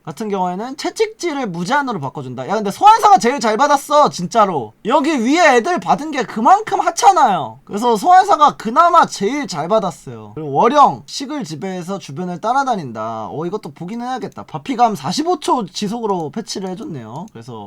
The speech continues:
원래는 짧게 이제 생존기였는데 거의 영구 지속 바피감으로 패치해줬네요.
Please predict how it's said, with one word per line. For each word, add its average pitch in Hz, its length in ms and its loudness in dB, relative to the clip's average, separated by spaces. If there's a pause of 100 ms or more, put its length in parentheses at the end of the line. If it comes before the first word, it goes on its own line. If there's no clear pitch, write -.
원래는 196 460 -6
짧게 302 640 -2
이제 165 280 -8
생존기였는데 202 1000 -8
거의 175 380 -8
영구 185 340 -6
지속 196 380 -6 (140)
바피감으로 147 640 -10
패치해줬네요. 98 880 -16